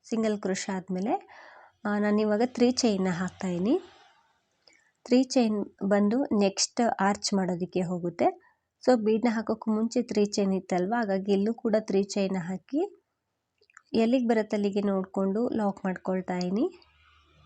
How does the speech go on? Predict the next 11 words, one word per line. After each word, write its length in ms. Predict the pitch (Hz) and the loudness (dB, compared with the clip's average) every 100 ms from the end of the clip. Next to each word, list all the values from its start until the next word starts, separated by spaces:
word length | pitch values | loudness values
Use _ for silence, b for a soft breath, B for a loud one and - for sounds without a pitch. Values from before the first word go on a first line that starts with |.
| _ _ - _ - - | _ _ -20 _ -18 -2
ಇವಾಗ 240 | 226 220 208 | 4 6 6
ಅದ್ರ 180 | 196 214 | 6 2
ಪಕ್ಕದಲ್ಲಿ 500 | 214 202 - 214 202 | 0 -2 2 2 2
ಮತ್ತೊಂದು 520 | 196 196 214 214 208 | 2 0 0 0 0
ಸಲ 180 | 202 196 | 0 -2
ಸಿಂಗಲ್ 360 | 202 202 190 196 | 0 -2 -2 -2
ಕ್ರೋಶೆ, 400 | 190 190 - 226 381 - _ _ _ _ _ _ _ _ _ _ _ _ _ _ _ _ _ _ _ _ _ _ _ _ b b b b b _ _ _ _ 220 | -2 -2 -2 -4 -6 -10 _ _ _ _ _ _ _ _ _ _ _ _ _ _ _ _ _ _ _ _ _ _ _ _ b b b b b _ _ _ _ -4
ಮತ್ತೆ 280 | 220 - 208 | -4 0 0
ನಾನು 200 | 202 247 | 2 0
ಕುಚ್ಚನ್ನ 420 | - 247 233 208 202 | 0 0 0 -2 -2
ಕಟ್ಟೋದಿಕ್ಕೆ 640 | 202 202 196 190 190 | -4 -4 -4 -4 -2